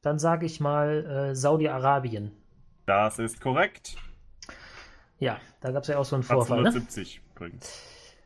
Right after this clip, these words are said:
Speaker 1: Wow, okay.
Speaker 2: China ist hundertsiebenundsiebzigster, für die, die es interessiert, also auch echt weit hinten.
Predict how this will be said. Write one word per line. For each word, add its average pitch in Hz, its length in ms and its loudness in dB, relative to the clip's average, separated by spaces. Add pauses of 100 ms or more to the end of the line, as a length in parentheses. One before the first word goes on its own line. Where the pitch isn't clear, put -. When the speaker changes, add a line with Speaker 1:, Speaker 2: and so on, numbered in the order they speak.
(120)
Speaker 1:
Wow, - 260 -4 (320)
okay. 120 340 -4 (240)
Speaker 2:
China 151 220 4
ist 131 140 0
hundertsiebenundsiebzigster, 123 1120 -4
für - 200 -14
die, 92 220 -8
die 90 100 -10
es 87 120 -14
interessiert, 101 400 -2
also 95 180 0
auch 101 200 -2
echt 110 360 -2
weit 98 180 -4
hinten. 90 320 -14